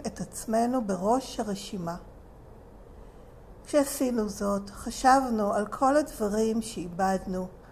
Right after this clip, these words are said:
ובמיוחד את הילדות שלנו, ומה המשמעות של כך עבורנו. למרות שהחמצנו את שלבי התפתחות הילד שלהם היינו זכאים,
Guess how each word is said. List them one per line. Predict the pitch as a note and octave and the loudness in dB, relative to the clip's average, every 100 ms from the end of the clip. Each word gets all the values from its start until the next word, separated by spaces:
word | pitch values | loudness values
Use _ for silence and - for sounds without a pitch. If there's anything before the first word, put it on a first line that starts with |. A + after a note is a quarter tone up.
| - - - - - | -20 -20 -18 -10 -2
ובמיוחד | G#3 A#3+ A#3+ A#3+ - D4+ | 0 0 0 -2 4 4
את | D#4 D4+ | 4 2
הילדות | A#3+ A#3 G3 G#3+ A3+ | 4 4 2 0 -2
שלנו, | - F#3 E3 D#3+ E3 E3+ - - - - - | -2 -2 0 -2 -6 -8 -12 -18 -20 -20 -8
ומה | G3+ F#3 G#3+ B3 | -4 2 4 4
המשמעות | A#3 A3+ - F#3+ B3 C#4 | 2 -4 -4 -4 -2 -2
של | - G3+ | -2 -4
כך | G3 F3 D#3 - | -4 -6 -4 -6
עבורנו. | E3 F3+ F3+ F3+ E3+ E3+ - - - - - - - - - - - - - - - - - - - | -6 -4 -4 -4 -4 -8 -12 -18 -20 -20 -20 -20 -20 -20 -20 -20 -20 -20 -18 -18 -18 -18 -18 -18 -6
למרות | A3 A#3 C#4 C#4+ | -2 4 4 4
שהחמצנו | E4 C#4 - A#3 G#3+ G#3+ - G#3+ F3+ F#3 | 2 0 0 4 4 2 -6 -6 -4 -4
את | F3+ | -8
שלבי | - F#3+ F3 G#3+ A3+ G#3+ | -4 -4 2 4 6 4
התפתחות | F#3+ - G3+ - B3 B3 | -2 -4 -6 -4 -6 -2
הילד | A3 F#3+ G#3+ G3+ E3+ E3 - - - - - - | 0 2 2 2 0 -4 -10 -18 -18 -20 -20 -14
שלהם | - G#3+ F#3 G3+ G#3+ | 0 2 4 4 2
היינו | F3+ F#3+ F3+ | 0 0 -2
זכאים, | F#3 F3+ - - A#3+ B3+ B3 | -4 -6 -6 -6 -4 -2 -2